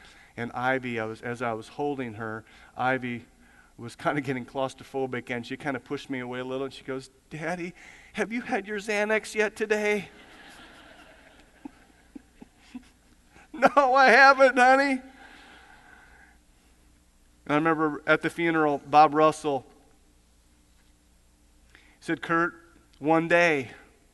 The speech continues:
one day, God will make it all right. One day, he'll make it right." And he said to me, Psalm thirty, verse five, he says, "Weeping, Kurt, may,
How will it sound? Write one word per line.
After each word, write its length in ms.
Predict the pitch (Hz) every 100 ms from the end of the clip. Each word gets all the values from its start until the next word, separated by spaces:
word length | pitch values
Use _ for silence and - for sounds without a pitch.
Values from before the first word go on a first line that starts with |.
| _ _ _ _ _ _ _ _ _ _ _ _ _ _ -
one 360 | 123 156 170
day, 380 | 170 160 135 117 - _ _ _ _ _ _ _ _ _ _ _ _ _ _ _ _ -
God 180 | 131 131
will 60 |
make 240 | 120 127 131
it 60 |
all 180 | 127 127
right. 340 | 123 117 95 - _ _ _ _ _ _ _ _ _ _ _ _ _ _ _ _ _ _ -
One 320 | 135 139 170 180
day, 360 | 175 131 110 - _ _ _ _ _ _ _ _ _ _ _
he'll 80 | 135
make 180 | 123 123
it 100 | -
right." 300 | 127 123 110 _ _ _ _ _ _ _ _ _ _ _ _ _ _ _ _ _ _ _
And 80 | -
he 60 | 139
said 260 | - 170 147
to 60 |
me, 120 | 156 151
Psalm 380 | - 156 160
thirty, 340 | 156 151 135 120
verse 260 | 117 120
five, 380 | - 127 120 113
he 60 | 117
says, 280 | - 127 135
"Weeping, 440 | 151 151 147 120
Kurt, 280 | 127 117 -
may, 140 | 120